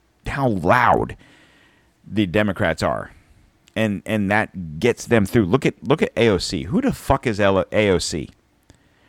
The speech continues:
Right? She's not that pretty, but she's got such a following. It's insane. But she thinks she's the shit. And I don't think she is shit. She's dumb as a box of rocks,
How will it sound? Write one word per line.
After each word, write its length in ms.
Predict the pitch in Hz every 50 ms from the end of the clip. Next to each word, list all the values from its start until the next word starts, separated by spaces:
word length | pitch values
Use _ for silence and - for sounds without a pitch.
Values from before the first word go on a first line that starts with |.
| _ _ _
Right? 320 | - 90 98 113 123 110 - _ _ _ _ _ _ _ _ _ _ _ _
She's 260 | _ - 127 123 101
not 320 | 98 95 101 123 156 156 -
that 200 | 123 104 90 -
pretty, 460 | - - 139 135 101 80 71 71 - - - - _ - _ _
but 260 | - 113 104 95 -
she's 360 | - - - 139 139 123 104 -
got 420 | 90 92 - - 143 147 156 - - _ _ _ _ -
such 300 | - - - 185 - -
a 60 | 147 113
following. 800 | - - - - 131 127 156 151 143 113 90 82 73 71 76 - - _
It's 180 | 95 104 - -
insane. 840 | - 131 135 135 123 - - - - 123 120 113 90 64 50 - - - _ _ _ _ _ _ _ _ _ _ _ -
But 140 | - 107 -
she 160 | - 139 143
thinks 300 | - - 127 151 180 -
she's 220 | - 95 80 69
the 100 | - 78
shit. 320 | - - 135 139 98 - - - - _ _ _ _ _ _ _ _ _ _
And 160 | - 104 101
I 160 | 101 110 120
don't 200 | 120 117 107 95
think 160 | - 107 104
she 220 | - - 92 95 123
is 120 | 131 117
shit. 300 | - - 69 58 58 - - _ _ _ _ _ _ _ _ _ _ _ _
She's 260 | _ - - 123 110 95
dumb 260 | 87 107 113 131 147
as 100 | 123 101
a 60 | 95
box 300 | 85 98 95 92 - -
of 60 | 73
rocks, 480 | 62 87 104 95 78 64 - - -